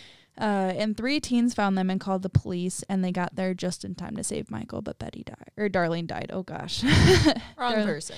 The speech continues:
Speaker 1: Yeah, Darlene died, uh, before the, I mean, she got shot, like,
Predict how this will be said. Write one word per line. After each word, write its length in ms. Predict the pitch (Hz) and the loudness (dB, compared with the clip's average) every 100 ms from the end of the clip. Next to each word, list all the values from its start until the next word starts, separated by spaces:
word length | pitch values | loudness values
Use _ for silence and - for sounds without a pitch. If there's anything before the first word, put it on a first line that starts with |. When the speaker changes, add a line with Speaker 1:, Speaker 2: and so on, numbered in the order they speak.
| - 240 | -12 0
Speaker 1:
Yeah, 180 | 214 196 | 2 4
Darlene 480 | 240 262 262 247 | 4 6 6 4
died, 460 | 226 202 190 180 180 - - - - | 4 4 2 -2 -6 -16 -20 -20 -6
uh, 280 | 185 175 | -4 -2
before 580 | 175 180 185 180 175 175 - _ _ _ 233 - | -4 -8 -6 -4 -4 -6 -10 _ _ _ -18 -10
the, 320 | 170 170 170 _ _ | -8 -6 -10 _ _
I 80 | 196 | -2
mean, 120 | 185 175 | -2 -2
she 120 | - | -2
got 200 | 170 - | -2 -4
shot, 240 | - - - | -6 -6 -6
like, 220 | - | -12